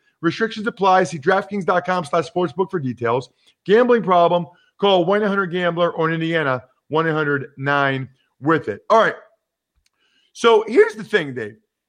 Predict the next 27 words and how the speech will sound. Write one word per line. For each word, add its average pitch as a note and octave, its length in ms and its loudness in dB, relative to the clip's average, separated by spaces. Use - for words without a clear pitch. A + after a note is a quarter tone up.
I G3 100 0
think C4 160 0
it G4 60 6
was F3 320 -6
literally A3+ 400 2
yesterday F3 640 0
that C#3+ 220 -6
Damien F#3+ 480 -2
Williams D3 760 -4
opted F3+ 380 2
out, B2 400 0
which F3+ 300 -2
I'm B3 160 -2
surprised. F3 520 0
I'm, A3 160 -2
I'm A3+ 140 -6
surprised G3+ 380 0
this F#3 100 -10
many F3+ 180 -6
guys E3+ 220 2
have D3+ 80 -6
opted D#3 300 -2
out, C#3+ 220 0
period. C3+ 480 -2
But D#3+ 140 -6
Damien G#3+ 340 -4
Williams E3 520 -4